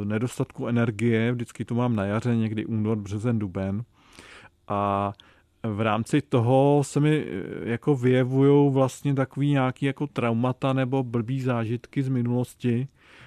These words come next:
A hodně to souvisí s těma hospitalizacema nebo s těma minulejma, eh,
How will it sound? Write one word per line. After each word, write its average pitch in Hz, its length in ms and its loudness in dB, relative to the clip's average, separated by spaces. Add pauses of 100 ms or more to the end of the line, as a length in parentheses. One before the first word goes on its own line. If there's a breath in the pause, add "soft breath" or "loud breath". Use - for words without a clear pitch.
(240 loud breath)
A 113 440 2
hodně 117 340 -2
to 147 120 0
souvisí 123 520 -4
s - 80 -14
těma 143 200 0
hospitalizacema 127 960 -2
nebo 123 240 0
s - 80 -12
těma 131 220 -2
minulejma, 123 760 0
eh, - 160 -10